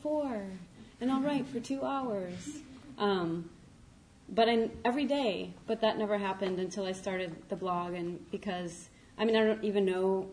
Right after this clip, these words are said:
well, I know that some people read it, but it's not even about whether or not people are reading it, it's because it's this thing that exists publicly, and because on that thing I said, "I'm gonna do this every day," I do, so that's helped. Yeah.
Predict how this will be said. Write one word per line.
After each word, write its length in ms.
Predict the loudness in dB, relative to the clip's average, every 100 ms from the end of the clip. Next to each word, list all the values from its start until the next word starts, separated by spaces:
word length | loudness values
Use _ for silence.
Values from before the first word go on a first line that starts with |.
| -4
well, 160 | 2 4
I 60 |
know 180 | 6 4
that 160 | 4 0
some 160 | -2
people 240 | -2 -4 -4
read 200 | -2 -4
it, 160 | -6 -4
but 220 | -2 -2 -6 -20 -6 -4
it's 160 | 0
not 260 | 2 4 6
even 200 | 6 6
about 280 | 8 6 6
whether 180 | 2
or 40 | 2
not 240 | -2 -4
people 220 | -8 -4
are 80 | -4
reading 280 | -2 0 2
it, 140 | 0
it's 200 | -2 -10
because 380 | -10 -4 0 0
it's 160 | -2 -8
this 140 | -8
thing 220 | -4 -2 0
that 120 | -2
exists 400 | -6 -8 -8 -8
publicly, 760 | -6 -4 -4 -4 -6 -6 -8 -12 -18 -6
and 80 | -4
because 360 | 2 2 4
on 140 | 2 0
that 220 | -2 -2
thing 200 | -2 0
I 80 | -4
said, 480 | -6 -4 -4 -6 -12 -18 -20 -20 -2
"I'm 160 | 2 4
gonna 160 | 4
do 180 | 2 -2
this 260 | -4 -8 -8
every 220 | -8 -6
day," 440 | -6 -6 -6 -10 -12 -18 -20 -20 -20 -20 -20 -20 -20 -12
I 80 | -8
do, 240 | -6 -6
so 160 | -8 -8
that's 400 | -8 -10 -16 -18 -14
helped. 400 | -12 -12 -14 -20 -20 -20 -20 -20 -20 -20 -20 -20 -20 -20 -20
Yeah. 60 | -18